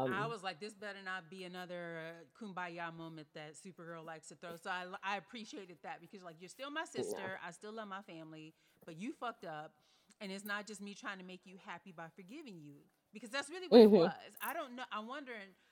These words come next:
Speaker 1: are you really asking for forgiveness? Or do you just want to feel better by saying, "Yeah, I did all this terrible shit. I said all this terrible shit.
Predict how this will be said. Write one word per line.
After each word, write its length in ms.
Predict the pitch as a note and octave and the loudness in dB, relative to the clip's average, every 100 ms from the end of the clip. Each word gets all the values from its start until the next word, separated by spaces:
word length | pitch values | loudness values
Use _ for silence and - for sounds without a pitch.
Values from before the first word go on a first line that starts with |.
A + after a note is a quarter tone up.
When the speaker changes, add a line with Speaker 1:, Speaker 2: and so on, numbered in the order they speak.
| - _ - - | -20 _ -20 -4
Speaker 1:
are 120 | C#4 | -4
you 60 | F4+ C#5 | -2 -4
really 220 | C5 G#4+ - | -4 -4 -2
asking 360 | C4+ C#4 C#4 | -2 -2 -6
for 160 | C4 B3 | -8 -10
forgiveness? 920 | A#3+ F#3+ F3 C#4 A4 C5 C5+ - - - _ _ _ _ _ _ - | -10 -12 -12 -12 -12 -14 -14 -18 -20 -20 _ _ _ _ _ _ -8
Or 80 | A#3 | -6
do 120 | C#4 | -6
you 160 | D#4 A3 | -8 -6
just 340 | A#3+ A3+ - - F3+ - | -8 -8 -14 -16 -12 -8
want 260 | A3 G#3+ - | -6 -6 -10
to 120 | G3+ | -16
feel 220 | - G#3 | -10 -10
better 560 | D3+ F#3 F3 D3+ E3 F#3 _ - - _ - | -8 -8 -6 -8 -14 -20 _ -20 -20 _ -8
by 240 | G#3 F#3+ F#3 | -2 -2 -4
saying, 320 | G#3 F#3+ F#3 | -10 -10 -6
"Yeah, 120 | G#3+ G#3+ | -6 -4
I 100 | C#4 | -6
did 180 | C4 C4 | -6 -4
all 120 | A#3+ | -4
this 140 | A#3 | -6
terrible 300 | - A3+ G#3+ | -12 -12 -12
shit. 320 | A3 A#3 A3+ - | -12 -12 -12 -14
I 80 | C3 - | -18 -12
said 200 | G3 B3 | -8 -6
all 140 | D#3+ | -6
this 160 | D#3 D#3 | -8 -14
terrible 280 | - D3+ D#3+ | -16 -16 -16
shit. 220 | - D#3 | -16 -16